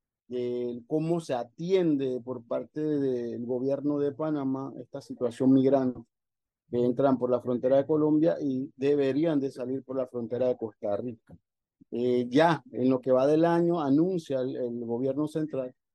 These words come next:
que aproximadamente veinticinco mil personas ya están, han pasado por esta,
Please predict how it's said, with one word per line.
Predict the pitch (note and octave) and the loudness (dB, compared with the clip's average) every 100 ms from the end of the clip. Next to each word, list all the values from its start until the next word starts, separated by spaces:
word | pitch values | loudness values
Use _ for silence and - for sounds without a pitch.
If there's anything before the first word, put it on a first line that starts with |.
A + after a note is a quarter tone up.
| _ _ | _ _
que | B2+ | -4
aproximadamente | A#2+ B2 - C3 C3 C3+ C#3 C#3 D3 | -4 -6 -2 0 2 4 4 4 0
veinticinco | C3 C3 B2 B2 C3+ B2 B2+ | 0 0 -4 -8 -4 -4 -2
mil | B2+ E3 G3+ - | 0 0 -2 -4
personas | B2+ B2+ F#3 E3 C#3 | -6 -4 -2 0 0
ya | D3 | 0
están, | D#3 D#3 - | 0 -2 -2
han | C#3+ | -6
pasado | D3+ C3+ - E3 D3 | -4 -6 0 2 2
por | B2+ A#2+ | 0 -6
esta, | C3 - C3 | -4 -4 -4